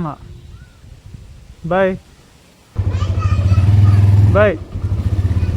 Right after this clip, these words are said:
ನಮಸ್ಕಾರ ಅಭಿಮಾನಿ ದೇವ್ರುಗಳೇ, ಎಲ್ರು ಹೇಗಿದ್ದೀರಾ? ಚೆನ್ನಾಗಿದ್ದೀರಾ ಅಂತ ಭಾವಿಸ್ತೀನಿ. ಇವತ್ತು ಸೋಮವಾರ ಬಂದು ನಾನು ಕೊಟ್ಟೂರು ಕಡೆ ಹೊರಟಿದ್ದೀನಿ. ಇವತ್ತು ನಮ್ಮ ಸರ್ ಅವ್ರದ್ದು ಒಂದು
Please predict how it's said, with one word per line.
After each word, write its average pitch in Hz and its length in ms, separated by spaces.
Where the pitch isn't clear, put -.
ನಮಸ್ಕಾರ 190 340
ಅಭಿಮಾನಿ 185 340
ದೇವ್ರುಗಳೇ, 175 260
ಎಲ್ರು 180 220
ಹೇಗಿದ್ದೀರಾ? 175 420
ಚೆನ್ನಾಗಿದ್ದೀರಾ 175 400
ಅಂತ 175 180
ಭಾವಿಸ್ತೀನಿ. 175 380
ಇವತ್ತು 175 240
ಸೋಮವಾರ 190 320
ಬಂದು 185 220
ನಾನು 165 220
ಕೊಟ್ಟೂರು 175 280
ಕಡೆ 180 160
ಹೊರಟಿದ್ದೀನಿ. 170 440
ಇವತ್ತು 165 220
ನಮ್ಮ 175 120
ಸರ್ 208 200
ಅವ್ರದ್ದು 190 260
ಒಂದು 180 240